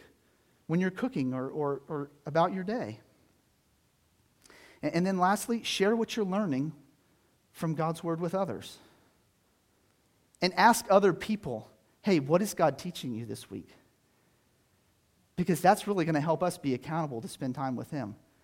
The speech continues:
when our conversations are filled with the Word of God. "Hey, David, listen to what God's teaching me this week. You gotta hear this, brother. Hey, Joel,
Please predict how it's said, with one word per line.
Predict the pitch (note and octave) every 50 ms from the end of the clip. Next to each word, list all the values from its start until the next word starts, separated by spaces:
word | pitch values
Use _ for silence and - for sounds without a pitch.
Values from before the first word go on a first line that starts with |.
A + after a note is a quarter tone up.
| _ _ _ _ _ _
when | - D3+ D#3+
our | D#3+ D3+ D3+ D3+
conversations | - - F#3+ F#3 G3 F#3+ F#3+ D#3+ - - - F3 F3 E3+ - D3+ B2+ A#2+ - -
are | C3+ C3
filled | A#2+ - - - E3+ D#3+ D3 B2 A#2 G#2+ C3 B2+
with | C3+ -
the | - B2+
Word | B2 C3 C3 A#2
of | A2+ -
God. | C3+ B2 A2 G2 F#2+ - - _ _ _ _ _ _ _ _ _ _ _ _ _ _ -
"Hey, | - C3 A2+ - - - _ _ _ _ _ _ _ _ _ _ _ _
David, | - D#3 E3 C#3+ A#2 A2+ G2+ - - -
listen | C#3 E3 E3+ E3+ - D#3+ C#3+
to | B2 C#3+
what | C#3 C#3 B2+ -
God's | C#3+ C3 A#2+ - -
teaching | - E3 D3+ - - B2+
me | A#2 A#2
this | A2 A2+ G#2 - -
week. | - A#2+ G#2 - - C3
You | C3
gotta | - D#3 C#3+ C3 B2+
hear | A#2+ - D#3+ D3 C#3
this, | A#2 G2 -
brother. | - - G#2+ G2+ G#2+ G#2+ A2 - _ _ _ _ _ _ -
Hey, | G#3 G#3+ G3 D3+ B2 A2 A2 - - _ _ _ _ _ _ _ _ _ _ _ _ _ _ _
Joel, | - - A3 G#3+ F#3 D3 A#2+ A#2 -